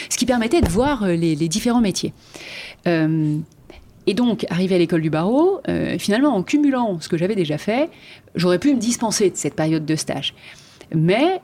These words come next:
je comprends que c'est une occasion, euh, supplémentaire peut-être, euh, pour voyager. Et donc, je décide de,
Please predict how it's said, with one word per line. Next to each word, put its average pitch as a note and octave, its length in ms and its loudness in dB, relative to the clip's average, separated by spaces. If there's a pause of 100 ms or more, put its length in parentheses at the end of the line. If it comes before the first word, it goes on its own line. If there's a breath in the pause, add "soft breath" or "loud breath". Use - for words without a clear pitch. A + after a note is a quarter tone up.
(100)
je D3+ 360 0
comprends F#3 360 -2
que - 60 -6
c'est - 200 -4
une F3+ 120 0
occasion, F#3 460 0
euh, E3 60 -2
supplémentaire E3+ 600 -2
peut-être, D#3+ 500 -4
euh, D3 40 -2
pour D#3 160 -2
voyager. D#3 520 0 (540 loud breath)
Et D#3+ 60 0
donc, A#3 240 0
je G3 80 0
décide F3 320 0
de, D#3+ 100 0